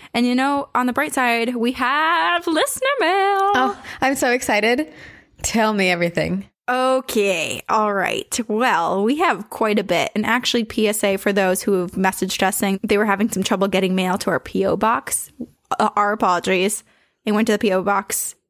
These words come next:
Speaker 1: Not entirely sure what happened, but it's fixed now. They have my
Speaker 2: Yay.
Speaker 1: signature on file. Everything should be good.
Speaker 2: Great.
Speaker 1: We got a Christmas card. It says, "Happiest holidays. Love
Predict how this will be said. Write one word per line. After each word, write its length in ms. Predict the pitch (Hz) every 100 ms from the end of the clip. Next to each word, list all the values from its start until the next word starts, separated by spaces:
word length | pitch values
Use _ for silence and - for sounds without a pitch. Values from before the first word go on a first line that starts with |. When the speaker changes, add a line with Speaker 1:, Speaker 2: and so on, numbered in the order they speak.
| _
Speaker 1:
Not 140 | 196 -
entirely 340 | 208 180 170
sure 160 | - 165
what 80 |
happened, 320 | 202 - 185 190
but 160 | - 202 - _
it's 220 | - 214 -
fixed 340 | - - -
now. 140 | -
They 60 | 349
have 280 | 349 320 311
my 100 | 294
Speaker 2:
Yay. 80 | 240
Speaker 1:
signature 340 | 403 403 392 381
on 140 | 370
file. 340 | 370 320 320 311
Everything 380 | 294 302 285
should 220 | 285 269 226
be 100 | 220
good. 100 | -
Speaker 2:
Great. 300 | - - -
Speaker 1:
We 420 | 208 220 285 359 339
got 220 | 226 -
a 80 | 214
Christmas 440 | - 247 247 247
card. 500 | - 185 185 208 240 - _ _ -
It 80 | 240
says, 240 | 214 190
"Happiest 460 | - 233 - 339 -
holidays. 520 | 202 180 185 208 240 - - - -
Love 300 | 202 196